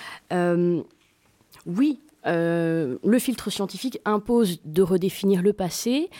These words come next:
mais, euh, il faut dire quelque chose de plus, c'est que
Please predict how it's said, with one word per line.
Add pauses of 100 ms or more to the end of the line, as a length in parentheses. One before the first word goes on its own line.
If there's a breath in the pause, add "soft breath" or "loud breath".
(340 loud breath)
mais, (480 loud breath)
euh,
il
faut
dire
quelque
chose
de
plus,
c'est
que